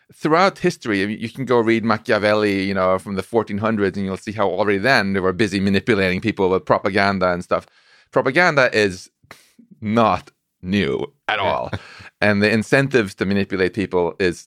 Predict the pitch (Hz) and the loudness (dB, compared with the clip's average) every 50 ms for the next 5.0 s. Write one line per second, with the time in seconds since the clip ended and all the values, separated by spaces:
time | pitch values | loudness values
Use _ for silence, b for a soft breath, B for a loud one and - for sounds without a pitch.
0 | _ _ - - - - - 104 101 101 104 98 95 85 87 - - - _ 95 | _ _ -16 -16 -12 -6 -2 0 2 2 4 4 2 0 0 -4 -12 -14 _ -6
1 | 98 92 87 85 85 - - 87 82 76 76 B B B B B B B B _ | -4 -2 -2 -2 -2 -2 0 0 0 0 0 B B B B B B B B _
2 | - 139 151 190 190 - 214 220 226 180 131 120 - - - 107 98 90 85 85 | -2 0 2 2 2 2 0 0 -2 -4 -4 -4 -4 -4 -4 -4 -2 -2 -4 -4
3 | 107 104 B B B B - _ _ _ _ _ _ _ _ _ _ _ b b | -6 -10 B B B B -20 _ _ _ _ _ _ _ _ _ _ _ b b
4 | b b b _ 123 127 - - 151 156 175 196 170 135 139 127 113 110 - | b b b _ -8 -8 -8 -6 -4 -2 0 2 2 4 4 2 2 0 -6